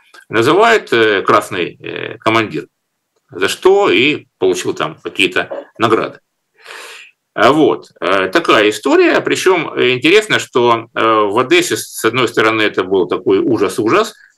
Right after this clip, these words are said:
а с другой стороны, это был такой народный герой. Э, и такой, я не знаю, Робин Гуд, или если забег-, если экстраполировать, э, скажем, э, некоторую романтизацию бандитизма, ну, к примеру, в той же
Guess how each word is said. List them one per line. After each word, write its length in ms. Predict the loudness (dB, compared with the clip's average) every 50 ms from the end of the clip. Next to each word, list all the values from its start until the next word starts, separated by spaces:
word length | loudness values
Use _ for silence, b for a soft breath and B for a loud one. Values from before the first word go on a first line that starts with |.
| b b
а 80 | -4 -2
с 40 |
другой 280 | 0 0 0 2 2 0
стороны, 280 | 2 2 0 2 2 2
это 80 | 2
был 140 | 2 0 0
такой 600 | 0 -2 -2 0 2 2 4 4 4 4 4 2
народный 400 | 2 2 2 2 2 0 0 0
герой. 400 | 2 2 4 2 2 0 -4 -10 _ _ _ _ _ _ _ _ _ _ _ _ _ -20 -20 -20 -18 -12
Э, 580 | -8 -4 -2 -2 -2 -2 -2 -4 -6 -8 -10 -12
и 280 | -12 -10 -10 -10 -10 -8
такой, 280 | -8 -4 0 2 2 2
я 60 | 2
не 100 | 0 -2
знаю, 420 | 0 0 2 2 2 0 -4 -8 _ _ -20 -20 -18 -8 -2
Робин 380 | 2 2 2 2 0 -2 -2 0
Гуд, 220 | 0 0 2 2
или 440 | 2 2 2 2 2 2 0 -2 -6
если 240 | -8 -6 -2 -2 0
забег-, 360 | 0 2 2 2 0 0 0 0
если 560 | 0 -2 0 0 2 2 2 2 0 -2 -4
экстраполировать, 760 | -4 0 2 0 2 4 4 4 4 4 4 4 2 0 -2 -6 _ _ _ _ _ _ _ _ _ -20 -10
э, 440 | -4 0 2 2 4 4 2 0 0
скажем, 500 | -2 0 0 0 2 2 0 -2 -4 -10 b b b b b b _ -10
э, 300 | -4 -2 0 0 2 2
некоторую 500 | 2 0 0 0 0 2 4 4 4 4
романтизацию 800 | 2 2 0 0 0 0 2 2 2 2 0 0 0 -2 -2 0
бандитизма, 800 | 0 0 0 0 -2 -6 -6 -4 -4 -4 -4 -2 -4 -4 -4 -4
ну, 160 | -6 -8 -8
к 60 | -4 0
примеру, 480 | 0 0 2 2 0 -2 -2 -2 -4
в 80 | -6 -2
той 180 | 0 0 2
же 260 | 2 0 -2 -2 -4